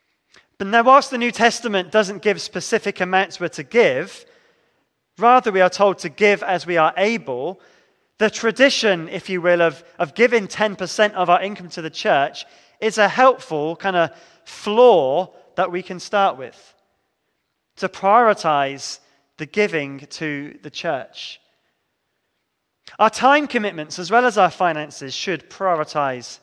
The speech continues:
the church too. We should be involved in serving the life of the fellowship. So if we were to, if people were to, to see your,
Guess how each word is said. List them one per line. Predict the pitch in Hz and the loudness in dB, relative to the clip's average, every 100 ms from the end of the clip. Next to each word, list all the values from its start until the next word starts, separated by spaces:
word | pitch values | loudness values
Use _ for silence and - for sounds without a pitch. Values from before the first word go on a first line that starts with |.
| _ | _
the | 151 | -12
church | - 170 165 - | -4 -2 -2 -6
too. | - 226 127 - - - | -4 -4 -6 -12 -18 -10
We | 185 | -6
should | - 220 | -6 -4
be | 208 | -4
involved | 202 180 254 220 175 175 | -2 4 6 6 2 -4
in | 170 | -8
serving | - 220 202 165 | 0 2 2 0
the | 156 | -4
life | 175 156 139 | 0 0 -2
of | 160 | -12
the | - | -12
fellowship. | 220 226 185 127 - _ _ _ _ _ _ _ _ _ _ _ _ _ _ _ _ _ _ - _ | -8 -8 -10 -14 -20 _ _ _ _ _ _ _ _ _ _ _ _ _ _ _ _ _ _ -20 _
So | - | -2
if | 226 | 0
we | 277 | 2
were | 285 | 2
to, | - 247 214 208 | 2 2 2 0
if | - | -4
people | 302 277 | -4 -2
were | 233 | -2
to, | - 208 208 | -2 -4 -4
to | - | -8
see | 185 - 269 233 180 | -10 -4 -2 -4 -6
your, | 160 220 226 214 185 | 0 4 6 6 2